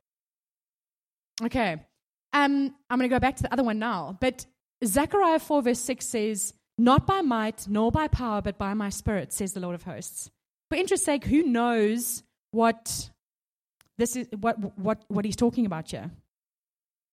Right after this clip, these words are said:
What, in what context? What, what, we know the scripture very well, but it's Zechariah speaking as a prophet to Zerubbabel. Zerubbabel.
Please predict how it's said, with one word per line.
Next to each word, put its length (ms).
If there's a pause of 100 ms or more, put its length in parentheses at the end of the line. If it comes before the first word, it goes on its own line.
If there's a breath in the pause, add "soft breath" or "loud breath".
(220)
What, 240
in 100
what 180
context? 580
What, 200
what, 120 (380)
we 60
know 180
the 80
scripture 300
very 180
well, 300
but 200 (1160 soft breath)
it's 520 (840)
Zechariah 1000 (480)
speaking 800
as 160
a 60
prophet 720 (340)
to 120
Zerubbabel. 840 (260)
Zerubbabel. 480